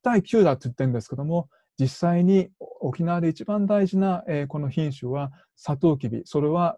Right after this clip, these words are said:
登録品種が九対一の割合になってる。ちょっと農水省の言ってることを、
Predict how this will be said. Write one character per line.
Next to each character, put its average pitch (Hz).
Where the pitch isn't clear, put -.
登 156
録 175
品 180
種 123
が 110
九 240
対 120
一 -
の 139
割 127
合 123
に 127
な 120
っ 123
て -
る。 123
ち -
ょ 240
っ 240
と 170
農 165
水 202
省 151
の 120
言 113
っ -
て -
る 135
こ 135
と 120
を、 117